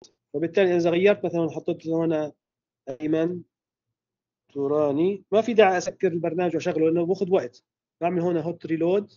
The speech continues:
هيك، واضغط عليه، وباجي على هنا ولاقي كلمة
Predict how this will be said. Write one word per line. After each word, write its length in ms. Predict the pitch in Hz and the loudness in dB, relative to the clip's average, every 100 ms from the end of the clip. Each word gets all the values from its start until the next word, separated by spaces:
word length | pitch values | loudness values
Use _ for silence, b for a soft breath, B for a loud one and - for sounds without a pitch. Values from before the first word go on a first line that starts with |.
| - | -8
هيك، 400 | 151 190 226 _ _ _ _ _ _ - | -6 -6 -8 _ _ _ _ _ _ -8
واضغط 300 | 143 156 156 | -4 -4 -2
عليه، 420 | 143 160 208 240 _ _ _ _ _ - | -2 0 0 -2 _ _ _ _ _ -10
وباجي 420 | 143 165 156 156 | -2 0 0 0
على 560 | 143 143 143 139 139 - _ - | 0 0 0 -2 -6 -10 _ -12
هنا 440 | 139 151 147 147 147 _ _ _ _ _ _ _ _ _ - | -6 -4 -4 -6 -10 _ _ _ _ _ _ _ _ _ -10
ولاقي 220 | 139 147 | -4 -4
كلمة 400 | 139 143 139 135 | -4 -4 -6 -8